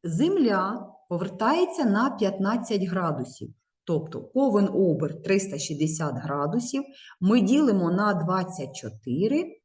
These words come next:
і отримуємо п'ятнадцять. Отже, різниця в часі між пунктами,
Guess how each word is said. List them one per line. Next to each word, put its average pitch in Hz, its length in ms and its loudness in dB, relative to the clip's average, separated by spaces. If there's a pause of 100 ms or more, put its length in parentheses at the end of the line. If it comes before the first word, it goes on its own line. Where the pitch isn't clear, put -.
(160)
і 165 140 0
отримуємо 233 600 4
п'ятнадцять. 170 840 -4 (600)
Отже, 254 260 4
різниця 330 560 4
в 330 120 -8
часі 185 840 -2 (260)
між 302 340 4
пунктами, 214 920 2